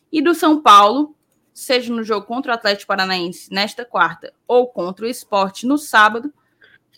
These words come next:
ponto. Com isso, Ceará e América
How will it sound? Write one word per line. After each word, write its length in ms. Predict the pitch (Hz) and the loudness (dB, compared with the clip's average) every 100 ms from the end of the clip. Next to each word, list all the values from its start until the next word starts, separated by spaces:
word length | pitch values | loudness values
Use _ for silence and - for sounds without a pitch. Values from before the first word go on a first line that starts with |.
| - - - - | -16 -14 -10 0
ponto. 260 | 247 330 - - - - - - - | 0 0 -8 -16 -18 -18 -18 -20 -10
Com 160 | - 294 | 2 4
isso, 340 | 285 277 - | 6 2 -2
Ceará 360 | 285 311 240 247 | -4 2 4 4
e 40 | |
América 460 | 269 254 226 - 277 | 2 0 -2 -2 -8